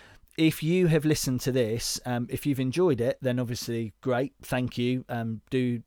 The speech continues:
do leave us a review. Tell your mates. Um, but with this episode in particular, let us know who would be in your band, your inspirations band, because there are so many out there, and, uh,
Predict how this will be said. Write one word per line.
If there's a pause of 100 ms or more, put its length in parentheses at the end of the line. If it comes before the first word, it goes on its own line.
do
leave
us
a
review.
Tell
your
mates. (340)
Um, (280)
but (180)
with
this
episode
in
particular, (460)
let
us
know (140)
who
would
be (100)
in
your
band,
your
inspirations
band, (300)
because (760)
there
are
so
many
out
there,
and,
uh,